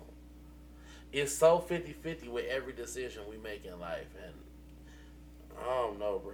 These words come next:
It's, it's fucked up. So that's why I say if you can avoid certain situations like that, please do.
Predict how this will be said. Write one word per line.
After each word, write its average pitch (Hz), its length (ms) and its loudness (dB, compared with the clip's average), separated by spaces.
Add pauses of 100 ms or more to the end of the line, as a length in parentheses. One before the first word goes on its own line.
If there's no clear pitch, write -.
(120)
It's, - 180 -8
it's 117 180 -8
fucked 104 420 -8
up. 104 180 -4
So 95 120 -6
that's 107 200 -2
why 113 120 2
I - 20 -4
say 104 160 -4
if 98 140 -6
you 127 60 -12
can 131 160 -4
avoid 104 460 0
certain 104 280 -2
situations 98 520 -8
like 98 200 -12
that, 98 160 -6 (420)
please 202 360 -6
do. 95 200 -8